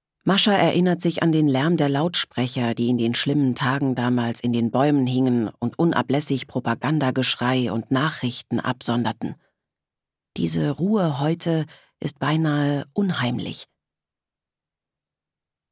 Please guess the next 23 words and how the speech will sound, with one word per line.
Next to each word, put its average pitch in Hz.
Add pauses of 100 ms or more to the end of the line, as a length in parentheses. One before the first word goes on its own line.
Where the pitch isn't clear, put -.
(240)
Am 175
nächsten 202
Tag 185
liegt 175
Berlin 165
zum 151
ersten 156
Mal 143
im 147
Licht 147
vor -
ihr. 117 (680)
Der -
Schnee 135
ist -
geschmolzen 151 (260)
und 139
plötzlich 160
kann 151
sie 156
den 143
Frühling 165
erahnen. 120